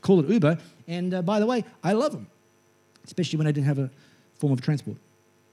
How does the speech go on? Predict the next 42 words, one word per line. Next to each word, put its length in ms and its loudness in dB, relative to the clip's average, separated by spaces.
It 80 -12
could 140 2
be 80 4
putting 240 2
your 120 2
hand 240 2
up 100 0
for 120 -2
a 40 -2
project 440 -4
at 140 -8
work. 260 -4
It 100 -10
could 240 -2
be 400 0
investing 720 -6
in 140 -4
somebody, 640 -6
even 380 -4
though, 460 -4
who's 140 -8
not 120 -4
a 20 -8
follower 220 -2
of 60 -6
Jesus, 340 -2
even 260 -4
though 220 -4
it 100 -10
might 320 -6
ultimately 540 -8
lead 260 -4
nowhere 520 -8
or 100 -8
cause 340 -6
them 140 -10
to 140 -14
sort 160 -12
of 100 -10
reject 500 -10
what 220 -14
you're 380 -10